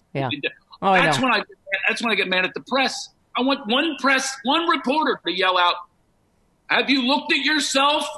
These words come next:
Speaker 2: recently?" <laughs> It's
Speaker 1: Oh, my
Speaker 2: like,
Speaker 1: God.
Speaker 2: I, that's what drives me crazy.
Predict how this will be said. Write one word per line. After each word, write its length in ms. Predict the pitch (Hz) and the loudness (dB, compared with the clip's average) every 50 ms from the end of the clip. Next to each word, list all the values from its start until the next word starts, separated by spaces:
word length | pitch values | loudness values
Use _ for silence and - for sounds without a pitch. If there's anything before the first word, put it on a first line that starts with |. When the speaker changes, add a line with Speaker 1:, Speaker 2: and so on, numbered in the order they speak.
| - 202 | -10 -4
Speaker 2:
recently?" 760 | 247 294 302 294 285 - 302 277 285 302 311 311 311 285 - 269 | -2 0 0 0 0 -2 -2 -2 0 0 2 2 0 0 0 0
<laughs> 60 | 254 269 - - - 330 277 - - - - _ _ - | 0 0 -2 -4 -4 -4 -4 -6 -6 -12 -14 _ _ -8
It's 120 | 139 147 - | -6 -4 -2
Speaker 1:
Oh, 20 | |
my 120 | 233 214 | -2 0
Speaker 2:
like, 60 | - - | 0 0
Speaker 1:
God. 320 | - 135 135 135 131 131 - | 0 0 0 -2 -2 -4 -6
Speaker 2:
I, 60 | 202 - - | -6 -4 0
that's 160 | 233 240 240 - - | -2 -2 -2 -2 -6
what 100 | 220 208 - | -10 -12 -8
drives 380 | - 185 180 180 185 175 - | -4 -2 0 0 0 -2 -4
me 140 | 185 180 - | -6 -8 -8
crazy. 460 | - - 185 185 185 165 143 - - | -4 -2 -2 -2 -2 -2 -4 -8 -8